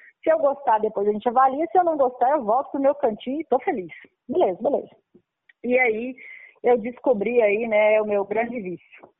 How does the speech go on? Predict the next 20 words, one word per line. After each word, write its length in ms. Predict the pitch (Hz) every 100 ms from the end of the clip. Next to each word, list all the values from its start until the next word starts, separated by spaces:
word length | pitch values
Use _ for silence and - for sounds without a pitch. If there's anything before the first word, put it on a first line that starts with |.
| _
que 140 | - 208
é 300 | 190 196 220
mudar 540 | 254 254 196 185 214
a 80 | 214
vida 200 | 196 208
das 160 | 208 208
pessoas 340 | 214 - 208 -
totalmente 460 | 202 202 208 196 208
através 360 | - 196 196
do 60 | 185
conhecimento, 480 | 202 208 220 170 - _ _ _ _ _ -
que 140 | 220
é 120 | 196 214 -
totalmente 840 | 254 254 240 214 190 208 226 - 214
o 40 |
meu 320 | 190 196 220
propósito 720 | 214 202 - 185 196 202 208 208
de 140 | 190
vida, 260 | 214 214 175
assim. 280 | - -